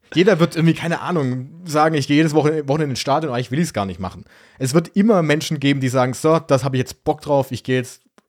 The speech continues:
irgendwas tun, wo man sagt, sag mal, bist du eigentlich völlig bescheuert? Das wird genauso passieren. Aber was, was halt, glaub ich, was, glaub ich, schon ausreichen würde, dass man einerseits überhaupt diese Möglichkeit hat und das halt so ein, zu einem gewissen Grade, dass die Menschen überhaupt mal so eine Möglichkeit haben, das durchzuführen. Das würde ja schon ausreichen, weil wir,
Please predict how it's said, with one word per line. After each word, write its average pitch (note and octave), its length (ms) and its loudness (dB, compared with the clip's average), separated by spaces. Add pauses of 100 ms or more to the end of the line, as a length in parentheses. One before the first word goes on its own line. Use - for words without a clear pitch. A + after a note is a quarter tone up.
(120)
irgendwas F#3+ 480 4
tun, E3 240 0
wo C#3 60 0
man C3+ 140 0
sagt, B2+ 260 -2 (280)
sag - 80 -14
mal, B2+ 100 0
bist A#2 120 -2
du B2+ 40 -2
eigentlich A2+ 140 0
völlig C#3+ 280 0
bescheuert? C3+ 460 0 (280)
Das G#2+ 100 -6
wird D#3+ 160 0
genauso D#3 500 2
passieren. G#2+ 420 -2 (480)
Aber B2 180 2
was, - 140 -4 (140)
was C#3+ 220 -2
halt, D#3 220 0
glaub C3+ 140 -2
ich, C3 80 -6 (180)
was, C#3+ 180 -4
glaub B2+ 180 -2
ich, C3+ 80 0
schon - 120 -6
ausreichen A#2 760 0
würde, C#3 220 2
dass A#2 140 -2
man C3+ 120 -6
einerseits C3 380 0
überhaupt A#2+ 220 0
diese A#2+ 140 0
Möglichkeit A2 600 -4
hat - 260 -2 (600)
und B2+ 180 -2
das C3+ 160 2
halt C3 160 4
so C3 160 2
ein, B2 180 0 (720)
zu D3 80 -2
einem C#3+ 120 2
gewissen D3+ 420 2
Grade, D3+ 320 2
dass C#3+ 140 -2
die B2+ 60 -4
Menschen B2+ 220 -4
überhaupt B2+ 220 2
mal G#2+ 240 -2
so A2 100 -6
eine G#2 80 -2
Möglichkeit G#2+ 520 0
haben, G#2 180 -2
das F#2+ 160 -8
durchzuführen. G2+ 580 -4
Das G#2 120 -6
würde D3 140 4
ja D3+ 60 4
schon D3 120 -4
ausreichen, G2 640 -2
weil A#2+ 160 2
wir, B2 340 2